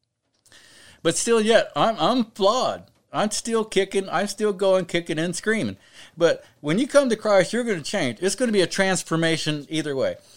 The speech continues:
It's kinda like if I threw you i-, in the water and there was a giant whirlpool. You can fight and swim away from the whirlpool all you want, but eventually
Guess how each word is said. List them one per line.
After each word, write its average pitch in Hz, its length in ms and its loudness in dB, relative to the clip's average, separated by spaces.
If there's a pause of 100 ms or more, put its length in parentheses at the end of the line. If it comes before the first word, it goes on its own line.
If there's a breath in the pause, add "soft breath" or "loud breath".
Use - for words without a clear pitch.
(120)
It's 156 200 -2
kinda 254 280 -2
like 185 360 0 (260 soft breath)
if 139 180 -2
I 240 160 2
threw 247 240 -2
you 226 300 0
i-, 196 220 4
in 160 200 0
the 190 80 2
water 107 480 2 (480)
and 139 180 2
there 160 140 6
was 143 200 0
a 139 60 -2
giant 190 540 2
whirlpool. 170 880 0 (420)
You 170 180 -6
can 220 240 -6
fight 208 440 0
and 151 100 -6
swim 208 380 -2
away 202 260 2
from 170 200 -6
the 160 80 -4
whirlpool 180 560 -2
all 226 440 -4
you 220 300 -4
want, 208 420 -4 (420 loud breath)
but 156 140 -4
eventually 143 800 2